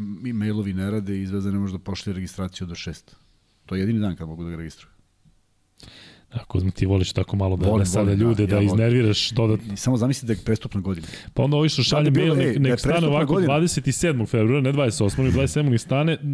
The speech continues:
Speaker 1: a
Speaker 2: na
Speaker 1: da je
Speaker 2: enter, da.
Speaker 1: prestupna godina, bi bilo do dvadeset osmog
Speaker 2: <laughs> Da, da.
Speaker 1: do dvadeset devetog, šta misliš?
Speaker 2: Da.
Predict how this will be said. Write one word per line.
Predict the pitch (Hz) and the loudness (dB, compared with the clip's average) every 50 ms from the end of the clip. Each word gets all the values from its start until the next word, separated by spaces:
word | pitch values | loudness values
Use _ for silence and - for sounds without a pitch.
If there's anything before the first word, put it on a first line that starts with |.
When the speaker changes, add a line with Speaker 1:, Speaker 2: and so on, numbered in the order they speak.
| 135 127 156 | -2 0 2
Speaker 1:
a | 139 | 2
Speaker 2:
na | 117 | 4
Speaker 1:
da | 123 131 | 4 4
je | 135 139 | 4 2
Speaker 2:
enter, | 110 107 - | 2 2 2
da. | 117 | 2
Speaker 1:
prestupna | 120 147 165 101 101 - - 139 | 2 2 2 2 0 0 0 0
godina, | 117 139 160 143 113 107 | 2 2 2 4 2 2
bi | 98 104 | 2 0
bilo | 95 131 165 147 | 2 2 4 4
do | 113 | 4
dvadeset | 98 113 143 143 107 101 | 4 2 2 2 2 4
osmog | - 139 113 107 | 4 4 4 4
Speaker 2:
<laughs> | |
Da, | 110 | 4
da. | |
Speaker 1:
do | 139 127 | 2 2
dvadeset | 113 123 127 117 95 | 2 2 2 2 2
devetog, | 104 98 95 90 - - | 2 0 0 0 -4 -4
šta | - 110 101 | -4 -4 -4
misliš? | 95 95 - - - - - - - - - - - - - - - - - - - | -2 -2 -4 -4 -4 -6 -8 -8 -6 -4 -2 0 0 2 0 -2 -2 -4 -6 0 2
Speaker 2:
Da. | 113 110 110 110 113 113 104 | 4 4 6 4 4 4 2